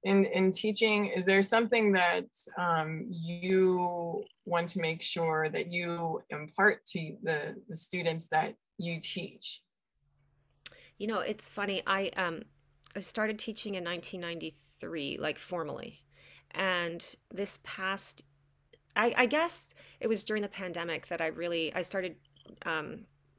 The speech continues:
Speaker 2: wanting to just play more and wanting to make time to, um, to take auditions and prepare excerpts and things like that.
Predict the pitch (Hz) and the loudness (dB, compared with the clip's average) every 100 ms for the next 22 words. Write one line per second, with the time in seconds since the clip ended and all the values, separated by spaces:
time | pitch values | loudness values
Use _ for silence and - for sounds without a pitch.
0 | _ _ _ 180 180 180 180 165 165 - | _ _ _ -2 0 0 -4 -6 -8 -8
1 | 175 156 160 - - - _ _ 175 165 | -4 -4 -4 -6 -8 -14 _ _ -2 -2
2 | 160 175 170 170 175 160 - 180 165 160 | -4 -4 -4 -4 -4 -4 -4 -4 -4 -4
3 | - 160 - - 151 143 - _ - - | -6 -6 -8 -8 -8 -8 -12 _ -20 -20
4 | - - 180 - 185 175 170 160 156 170 | -18 -10 -8 -6 -4 -4 -4 -4 -4 -6
5 | 156 156 143 - 160 147 - 151 - 160 | -10 -12 -12 -6 -6 -6 -6 -8 -8 -10
6 | - 156 - - - - | -10 -10 -8 -8 -6 -8